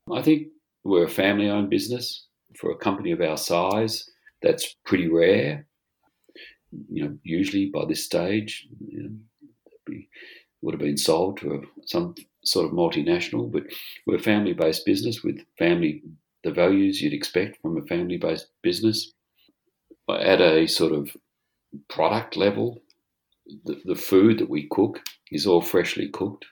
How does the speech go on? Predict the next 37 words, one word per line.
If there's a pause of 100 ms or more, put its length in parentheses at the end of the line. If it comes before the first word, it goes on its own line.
(160)
So
it
doesn't
matter
which
brand,
whether
it's
Patti
Smith's
or (320)
Wok
in
a
Box
or
Noodle
Box, (640)
um,
or
Supreme
Leader
or
Double
Dragon
dumplings. (580)
You
know,
we
pride
ourselves
in
the
fact
that
we
cook